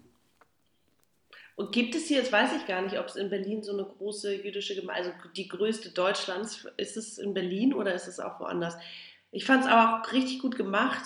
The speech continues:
Äh, mir hat jemand gesagt, dass es dazu mal eine Doku gab und die total boring war. Und dann meinte ich, „Nee, diese Serie ist wirklich, die ist spannend.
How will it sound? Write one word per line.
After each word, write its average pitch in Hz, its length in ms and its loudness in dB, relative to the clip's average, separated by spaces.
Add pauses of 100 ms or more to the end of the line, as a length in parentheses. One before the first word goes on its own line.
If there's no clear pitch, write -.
Äh, 214 260 2
mir 226 160 4
hat 233 140 -2
jemand 220 260 0
gesagt, 208 380 -2
dass 202 140 -6
es 196 140 -16
dazu 202 320 -2
mal 196 120 0
eine 190 140 -2
Doku 214 320 -4
gab 202 280 0
und 190 120 -8
die - 80 -16
total 208 600 -4
boring 190 480 2
war. 180 440 0
Und 190 120 -4
dann 185 80 -2
meinte 185 180 -2
ich, 190 100 -12
„Nee, 220 380 0
diese 220 400 0
Serie 214 340 0
ist 202 140 -6
wirklich, - 240 -10
die 196 80 -10
ist 196 140 -2
spannend. 233 520 4